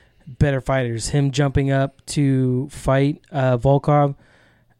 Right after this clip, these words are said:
I think that's great for him, and that's great for that division. They,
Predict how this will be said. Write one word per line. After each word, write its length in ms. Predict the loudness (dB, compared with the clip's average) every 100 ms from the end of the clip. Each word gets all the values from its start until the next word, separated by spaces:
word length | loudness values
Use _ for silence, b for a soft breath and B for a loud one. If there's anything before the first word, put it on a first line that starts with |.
| _ _
I 100 | -4
think 160 | -2 0
that's 220 | -2 -2
great 320 | 0 0 0
for 160 | -2 0
him, 420 | 2 2 0 -4 -10 -8
and 200 | -2 0
that's 200 | -2 -2
great 320 | 0 0 0
for 100 | 0
that 220 | 0 0
division. 500 | 0 0 2 -2 -4 b b b b b b b b b _ _ _ _ _ _ _ _ _ _ _ -14
They, 960 | -12 0 2 4 4 2 0 -4 -10